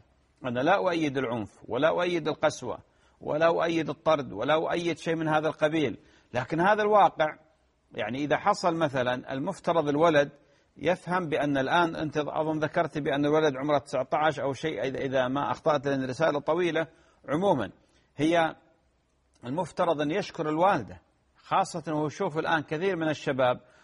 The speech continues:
وقعوا والعياذ بالله في شبكات المخدرات، وقعوا في شبكات الإجرام، وقعوا في آه، شبكات ال-، ال-، العصابات ال-، ال-، ال-، آه، بأنواعها، فيقول: "الحمد لله اللي الله رزقني والدين يهتمون فيه"،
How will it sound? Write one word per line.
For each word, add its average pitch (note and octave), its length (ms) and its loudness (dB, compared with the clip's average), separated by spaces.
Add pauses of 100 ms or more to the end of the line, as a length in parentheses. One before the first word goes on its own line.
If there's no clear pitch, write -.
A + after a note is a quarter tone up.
(160)
وقعوا E3 420 0
والعياذ D3+ 380 2
بالله D3+ 400 2
في D#3+ 140 -8
شبكات D#3 560 0
المخدرات، C#3+ 800 2
وقعوا D3 380 -2
في C#3 100 -8
شبكات C#3 520 -2
الإجرام، C#3 560 0
وقعوا C#3 380 -2
في C#3+ 340 -4 (380)
آه، C3+ 220 0
شبكات C#3 600 -2
ال-، C3+ 220 -4
ال-، B2+ 220 -6
العصابات C3+ 720 -2
ال-، B2+ 240 -8
ال-، B2 180 -8
ال-، A#2+ 260 -6
آه، C#2 720 -8 (360)
بأنواعها، D3 920 0 (480)
فيقول: A2+ 920 -6
"الحمد D3+ 340 -4
لله E3+ 360 2
اللي C#3+ 180 -4
الله D3+ 180 0
رزقني D3 420 -2
والدين C#3+ 420 0
يهتمون C#3 480 -4
فيه"، D3+ 580 -2